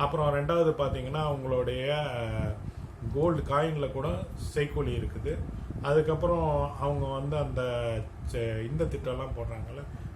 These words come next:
சிட்டு, இதுல வந்து அந்த அந்தந்த மாசம் வேல்யூக்கு கொடுக்குற மாதிரி எனக்கு தெரியல. வேறஸ் வந்து, அஹ், நம்மளுடைய மியூச்சுவல் ஃபண்ட்லயே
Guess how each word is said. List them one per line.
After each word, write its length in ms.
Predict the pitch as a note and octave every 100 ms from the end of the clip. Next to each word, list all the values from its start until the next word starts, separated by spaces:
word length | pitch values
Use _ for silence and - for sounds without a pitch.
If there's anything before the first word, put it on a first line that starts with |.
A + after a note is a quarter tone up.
| -
சிட்டு, 320 | D#3 - C#3+ A#2 - - -
இதுல 160 | C#3+ D3 D3
வந்து 220 | D#3+ F3 F3 D3+ C#3 C3+ B2+ B2+ - -
அந்த 140 | C#3 C#3 C#3
அந்தந்த 320 | D3 D#3 D3+ C#3+
மாசம் 320 | D3+ D3 D#3
வேல்யூக்கு 420 | C#3 C3+ C3+ - D3+ - - - -
கொடுக்குற 260 | C#3+ D3 C3+
மாதிரி 160 | C3+ C3
எனக்கு 200 | A#2+ A2
தெரியல. 160 | A#2 A#2 B2+
வேறஸ் 300 | D#3 D#3+ C#3
வந்து, 220 | A#2+ A2+ C3 D#3+ - - - - -
அஹ், 120 | B2+ B2+
நம்மளுடைய 440 | C3 C3 B2 B2+ D3 E3+ D#3 - - - B2
மியூச்சுவல் 380 | E3+ F3 F3+ A#2
ஃபண்ட்லயே 520 | C3+ A#2+ A#2+ B2+ C#3+